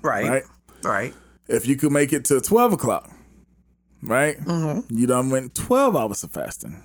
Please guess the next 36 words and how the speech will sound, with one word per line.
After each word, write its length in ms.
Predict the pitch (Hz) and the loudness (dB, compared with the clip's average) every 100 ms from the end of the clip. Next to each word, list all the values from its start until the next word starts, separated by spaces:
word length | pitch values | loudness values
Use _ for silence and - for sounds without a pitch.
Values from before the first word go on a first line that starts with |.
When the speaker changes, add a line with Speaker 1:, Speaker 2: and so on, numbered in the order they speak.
| - - _ _ _ _ _ _ _ - | -20 -20 _ _ _ _ _ _ _ -12
Speaker 2:
Right? 240 | 135 143 | -10 -8
Speaker 1:
Mm-hmm. 600 | 185 160 165 151 160 208 110 | -4 -2 0 0 -2 -4 -2
Speaker 2:
And 80 | |
that's 200 | 117 123 | -2 -2
when 120 | 123 117 | -4 -6
it's 120 | 110 | -4
probably 280 | 127 117 104 | -2 -2 0
gonna 140 | 107 | -2
get 140 | 104 | 0
a 40 | 104 | 0
little 140 | 104 | 0
bit 160 | 95 95 | -2 -2
hard, 360 | 120 123 92 | 0 0 -2
though, 200 | 73 65 | -8 -12
'cause 480 | 85 104 82 87 - _ | -10 -6 -6 -6 -12 _
twelve 240 | - 113 95 | -8 -6 -6
o'clock, 280 | 98 117 85 | -4 -4 -4
that's 140 | 98 | -6
lunchtime. 500 | 117 117 - 85 50 - - - - - - | -6 -6 -10 -12 -14 -20 -20 -20 -20 -20 -6
So 380 | - 139 135 127 | 2 4 4 2
Speaker 1:
Yeah. 440 | 117 110 107 120 - _ _ - | -2 -2 -4 -6 -10 _ _ -12
Speaker 2:
what 260 | 127 117 - | -2 -2 0
I 320 | 120 156 180 185 | 0 4 4 4
do 200 | 143 131 | 2 2
on 120 | 127 | 0
my 220 | 135 127 | 0 -2
end 360 | 107 104 101 107 - _ _ _ _ _ _ _ _ _ _ _ _ _ | -4 -4 -6 -8 -14 _ _ _ _ _ _ _ _ _ _ _ _ _
is 540 | 113 113 107 107 - - _ _ _ _ _ _ _ - | 0 2 4 2 -2 -16 _ _ _ _ _ _ _ -14
a 80 | - | -12
couple 360 | - - 151 160 | -4 -2 2 4
hours 200 | 151 139 | 4 4
before 200 | 147 139 | 2 4
I 40 | |
go 140 | 127 | 2
to 60 | 123 | 2
bed, 420 | 117 120 110 - | 2 2 0 -4